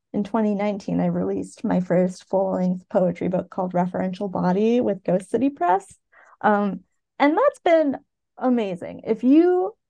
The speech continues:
know anyone that's looking to start publishing their work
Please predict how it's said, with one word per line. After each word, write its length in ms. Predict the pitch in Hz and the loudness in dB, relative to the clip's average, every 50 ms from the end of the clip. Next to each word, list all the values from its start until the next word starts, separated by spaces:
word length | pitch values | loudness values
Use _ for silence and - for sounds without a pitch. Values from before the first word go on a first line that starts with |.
| _ _ _ - | _ _ _ -8
know 380 | 220 208 214 233 269 311 339 | -6 -2 0 0 2 2 0
anyone 640 | 330 320 311 311 294 269 262 254 254 254 247 254 285 _ _ _ _ _ _ _ _ - | 0 -2 -2 -2 -2 -2 -2 -2 -2 -4 -4 -6 -8 _ _ _ _ _ _ _ _ -10
that's 280 | 196 190 196 190 - | -10 -10 -10 -10 -10
looking 600 | - 214 220 233 233 - 262 247 247 247 247 262 262 _ _ _ _ _ _ _ _ _ _ _ _ _ - | -6 -4 -2 -2 0 2 4 4 4 4 2 0 -2 _ _ _ _ _ _ _ _ _ _ _ _ _ -2
to 160 | - 254 208 | 2 2 2
start 520 | 202 208 - - - 233 233 226 - - - _ _ _ _ _ _ _ | 2 0 -6 -2 0 2 2 2 0 -4 -10 _ _ _ _ _ _ _
publishing 480 | - - 214 208 240 247 247 - 262 240 | -6 -4 -2 0 0 0 0 0 -2 -2
their 180 | 233 233 220 202 | 0 -2 -2 -2
work 280 | 196 190 190 185 185 | 0 -2 -2 -2 -4